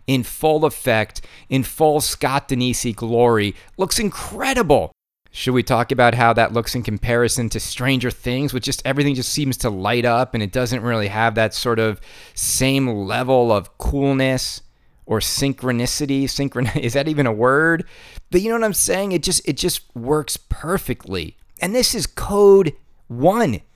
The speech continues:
This is day one code. They've got eighteen months to polish this game, and there's much more coming. And on, on day one release,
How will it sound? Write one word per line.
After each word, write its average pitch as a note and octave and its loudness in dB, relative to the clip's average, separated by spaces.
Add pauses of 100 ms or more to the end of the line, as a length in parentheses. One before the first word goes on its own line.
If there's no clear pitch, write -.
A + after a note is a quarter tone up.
(200)
This G3 -2
is D3 -4
day E3+ 2
one F3 4
code. G2 0 (180)
They've F3+ 0
got F3+ 2 (100)
eighteen F3+ 0
months F3 -2
to - -4
polish C#3 0
this B2+ -6
game, C#3+ 0 (340)
and D3 0
there's F3+ 2
much D3 0
more D3+ 2
coming. B2 0 (380)
And D#3+ 0
on, D#3+ 2
on D3 2
day F3 6
one F3 4
release, C3 0